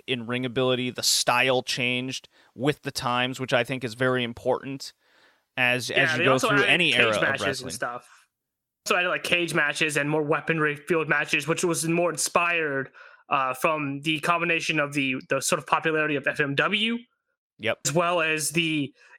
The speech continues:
Speaker 2: E C W, uh, Attitude Era sort of influence that they were seeing across the seas. 'Cause some of them, uh, at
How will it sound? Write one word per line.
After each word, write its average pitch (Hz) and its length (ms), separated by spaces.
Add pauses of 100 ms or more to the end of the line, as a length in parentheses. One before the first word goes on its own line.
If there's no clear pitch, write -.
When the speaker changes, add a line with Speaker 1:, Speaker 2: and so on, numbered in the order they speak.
Speaker 2:
E 214 160
C 196 240
W, 170 880 (800)
uh, 135 240 (200)
Attitude 180 440
Era 156 340
sort 165 160
of 147 100
influence 147 520
that 147 100
they 151 80
were 143 100
seeing 151 340
across 139 360
the 143 100
seas. 123 440
'Cause - 160
some 214 160
of 226 80
them, 156 280
uh, 143 340
at 139 40